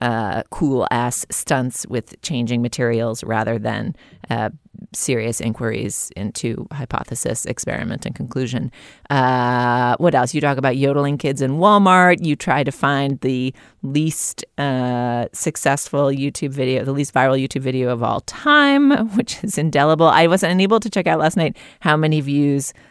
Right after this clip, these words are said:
that video now has. I think you initially noted that it racked up a hundred and twenty-nine views since two thousand and five, um, by your precise metrics, making it the least viewed video ever.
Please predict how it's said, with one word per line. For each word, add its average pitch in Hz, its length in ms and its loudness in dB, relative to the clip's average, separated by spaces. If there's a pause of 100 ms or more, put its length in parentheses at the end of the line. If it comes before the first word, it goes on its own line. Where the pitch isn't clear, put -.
(160)
that 143 180 4
video 131 280 2
now 127 300 0
has. 170 460 0
I - 80 2
think 170 180 2
you 185 140 6
initially 156 440 4
noted 143 280 4
that 143 100 2
it 131 60 0
racked 135 260 0
up 131 80 -6
a 139 60 -4
hundred 135 300 -4
and 131 100 -2
twenty-nine 131 460 0
views 127 200 -2
since - 180 -4
two - 140 -4
thousand 131 320 -2
and 117 160 -4
five, 147 560 2 (520)
um, 127 460 0 (100)
by 147 180 4
your 127 480 2
precise 131 400 -2
metrics, 127 320 -4
making 123 200 -2
it 123 80 -4
the 127 60 -4
least 127 240 -6
viewed 127 200 -2
video 127 260 0
ever. 135 360 0